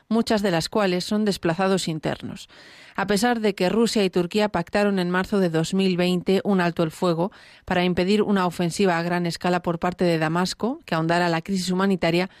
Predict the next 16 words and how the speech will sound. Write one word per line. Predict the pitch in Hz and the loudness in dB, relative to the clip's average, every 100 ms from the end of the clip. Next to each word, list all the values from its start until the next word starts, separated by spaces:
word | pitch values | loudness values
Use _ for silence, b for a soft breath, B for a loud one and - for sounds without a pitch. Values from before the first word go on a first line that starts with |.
| B B B | B B B
los | 196 | 0
enfrentamientos | 208 214 208 202 240 254 262 | 0 0 0 2 2 0 0
armados | 240 208 226 233 | 2 0 0 0
continúan | - 190 170 185 233 262 220 | 0 -2 0 0 4 4 2
de | 160 | 0
forma | - 196 170 | 0 0 2
esporádica, | 196 - 170 160 170 185 190 B B | 0 0 0 0 0 -2 -2 B B
sin | - 202 | -4 -2
que | 185 | 2
los | 196 180 | 0 2
desplazados | 190 - 185 214 220 - | -2 0 0 2 0 0
puedan | 214 202 180 | 0 2 0
regresar | 175 170 170 208 | 0 0 -2 0
a | 180 | 0
sus | 214 214 | 0 0
hogares | 185 175 180 185 | 0 2 0 -2